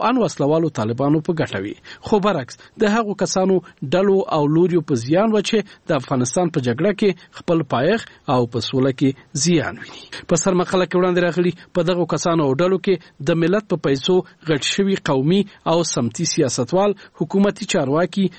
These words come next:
د طالبانو هغه مشران چې بچیانې په بهرنیو هیوادونو کې زده کړې کوي او دوی هم له هیواده بهر ښه ژوند لري او د افغانستان له جګړې ښه عاید ترلاسه کوي شامل دي. ویسا خپلواکې ورځپاڼې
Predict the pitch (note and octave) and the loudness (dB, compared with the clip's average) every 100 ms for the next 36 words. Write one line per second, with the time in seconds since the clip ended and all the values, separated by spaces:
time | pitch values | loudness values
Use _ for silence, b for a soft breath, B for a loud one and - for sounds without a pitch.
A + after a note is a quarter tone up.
0 | - E3+ D#3+ E3 E3 G#3 G#3+ E3+ F#3+ G3 | -4 -2 0 2 2 2 0 0 0 -2
1 | - F#3+ F3+ - F3 B B D3 C#3 - | 0 0 0 0 -2 B B -4 -4 0
2 | F#3+ G3+ G3+ F3+ - _ F3 E3 D#3+ D#3+ | 0 2 2 0 -8 _ -2 0 0 0
3 | F3+ A#3 A#3+ F3 C#3 C3+ E3 F3+ F3 B2 | 2 2 4 4 2 2 2 0 2 -2
4 | A#2+ F#3 G3+ G3+ G3 G3 F#3 B - D#3 | 0 -2 0 0 2 2 -2 B -4 0
5 | D3 C#3+ C#3 G3+ A#3+ G3+ G3 B B D#3+ | 2 2 2 2 2 2 -2 B B 0
6 | D3 D3 E3+ G3 E3 C3 C3 F3+ F3 B | 2 2 2 2 0 -2 -2 -2 -4 B
7 | - - E3 C3 F3 A3 G#3+ G3+ G3 B | -6 -2 0 2 2 2 2 2 0 B
8 | B - A3 A#3 E3+ C3+ C#3+ C3 - F3+ | B 0 0 2 0 -2 -2 -2 0 2
9 | D#3 B2 B2+ F3+ F3+ b - - E3+ D3 | 2 0 0 0 -2 b -8 -2 2 2
10 | F3+ - F#3+ E3 - D#3+ D3 E3 b b | 0 0 0 0 -2 0 2 0 b b
11 | - E3+ F3 C3+ A2+ - B - F#3+ G#3 | -4 0 2 0 -4 -14 B -2 0 2
12 | A#3+ A#3 B3 A3+ G#3+ G#3+ F#3 A3+ A3 | 0 -2 0 0 0 0 0 0 0